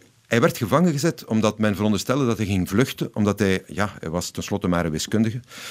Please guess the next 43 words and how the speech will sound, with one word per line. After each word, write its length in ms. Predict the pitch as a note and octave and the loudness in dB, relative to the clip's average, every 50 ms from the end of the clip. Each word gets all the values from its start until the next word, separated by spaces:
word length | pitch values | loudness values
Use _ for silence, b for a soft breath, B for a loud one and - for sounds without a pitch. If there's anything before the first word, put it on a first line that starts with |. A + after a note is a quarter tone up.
| B B B B | B B B B
en 120 | - F#2 | -6 -4
dus 160 | F2 F2+ - - | -4 -2 -2 -4
waarschijnlijk 460 | F#2+ - - A#2+ A2+ A2 G2 F2+ - | -4 -2 2 2 4 4 2 2 4
niet 180 | G#2+ G#2+ - | 2 2 4
zo'n 160 | - G#2+ F#2+ F2 | 4 2 2 4
goede 220 | F#2+ G#2 G2 F#2 | 4 4 2 2
schermer 360 | - - - A2 G#2+ A2+ F2+ | 2 2 2 2 4 4 0
of 100 | F2 - | 0 -2
schutter, 420 | - - - C#3+ C#3+ - D#3 A#2 - A#2 | -4 2 2 2 2 2 -2 -2 -2 0
hè. 140 | - E3 D#3 - - B B B B B B B B B B B B | 2 2 2 2 -2 B B B B B B B B B B B B
En 120 | A2+ A2+ | 2 4
dat 140 | A2+ A2 A2 | 4 4 4
hij 120 | A2+ G2+ | 2 2
waarschijnlijk 480 | F#2 F#2+ - - B2 A#2+ A#2+ A2+ - - | 2 0 -2 0 2 2 2 2 0 -2
ging 240 | - G#2+ G#2 A2 - | -2 -2 -2 -2 -2
ontsnappen 540 | - G#2+ G2 - - A#2 A2+ A2 - A#2 - G#2+ | -2 -4 -2 0 2 4 2 4 2 0 -2 0
aan 100 | G#2 F#2+ | 0 0
het 100 | F2 D#2 | 0 -2
du-, 100 | G2 G2+ | -4 -6
willen 240 | - G#2 G2+ G2+ G2 | -2 0 0 0 0
ontsnappen 420 | G2+ F#2 - - G2+ G2+ - - - | -2 -6 -4 -2 -2 -2 -2 -4 -6
aan 120 | E2 D#2 | -6 -6
het 80 | D#2 D2 | -4 -4
duel. 340 | D#2+ D#2 F#2+ A2+ C#3 C#3+ A#2 - - - | -4 -2 -2 0 0 -2 -6 -8 -10 -8
Dat 180 | - F2 E2+ - | -8 -8 -6 -4
zou 140 | - D#2 - | -8 -8 -8
ik 120 | D#2+ D#2 | -8 -10
toch 180 | - - G#2 F#2 | -6 -6 -6 -2
doen, 220 | F#2 A#2 B2 A#2+ _ - | -2 -4 -4 -4 _ -10
hè. 100 | - A#2 A#2+ - B B B B B B B B B B | -6 -6 -6 -6 B B B B B B B B B B
Eh, 400 | B A#2 A#2 A2+ A2 A2 A2+ A#2 - - - _ - | B 2 4 4 6 4 4 2 -2 -6 -20 _ -4
en 300 | - B2 A#2+ A#2+ B2 B2 | 2 4 6 6 4 4
hij 100 | - A#2 | 2 0
zat 120 | A2+ C#3 C#3 | 0 0 0
dan 140 | D3+ B2+ A2+ | 2 4 4
in 60 | G#2 | 4
een 80 | G2+ | 2
cel 280 | - - C#3+ D3 E3+ E3 | 0 0 0 0 0 0
en 60 | - B2 | -2 0
hij 80 | G#2+ G#2+ | 0 0
had 120 | G#2 - | -2 -2
één 280 | - C#3 C3 C#3+ C#3 C3+ | 0 0 2 2 0 0
kaars. 540 | - G#2 G#2+ C3+ E3+ - - - - - | 0 -2 -2 -2 -4 -8 -8 -10 -10 -12